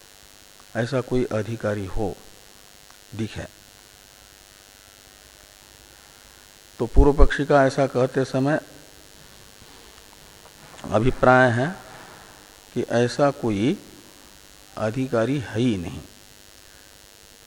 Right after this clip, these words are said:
जिसे एक बार तत्वमसि वाक्य सुन करके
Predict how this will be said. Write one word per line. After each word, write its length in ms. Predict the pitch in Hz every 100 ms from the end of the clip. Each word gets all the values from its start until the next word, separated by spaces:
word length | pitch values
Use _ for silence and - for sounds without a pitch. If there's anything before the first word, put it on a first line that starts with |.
| -
जिसे 320 | 117 123 117 98 127 190 - - - - - 120
एक 280 | 139 135 123
बार 240 | 123 123 123
तत्वमसि 560 | 120 - 127 120 - 127
वाक्य 380 | 113 117 - 113
सुन 260 | - 110
करके 420 | 101 104 101 113